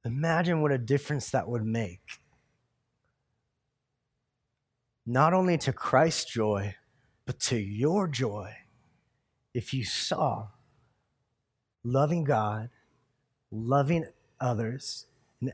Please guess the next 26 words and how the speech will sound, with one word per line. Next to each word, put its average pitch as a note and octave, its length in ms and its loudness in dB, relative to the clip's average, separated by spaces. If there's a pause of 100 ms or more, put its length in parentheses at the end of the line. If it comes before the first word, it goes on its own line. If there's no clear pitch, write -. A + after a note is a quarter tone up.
every C#3 340 0
area C#3 340 2
of A#2 120 -2
life, G#2+ 340 -6 (580)
as A#2 180 -2
not C3+ 240 -2
something C3+ 500 -4
that B2+ 200 -2
you B2+ 440 -4 (260)
had E3 500 -2
to G3+ 120 -2
do, A#3 420 0 (880)
but C#3+ 120 0
something D3+ 400 2
that C3+ 160 2
you C#3+ 180 0
get B2+ 420 -4
to - 140 -4
do A2 280 -6 (1300)
because B2 380 -2
you've C3 220 0
died D3 380 4
to D3+ 60 0
your C3 220 0
old B2+ 280 -2
self. - 560 -6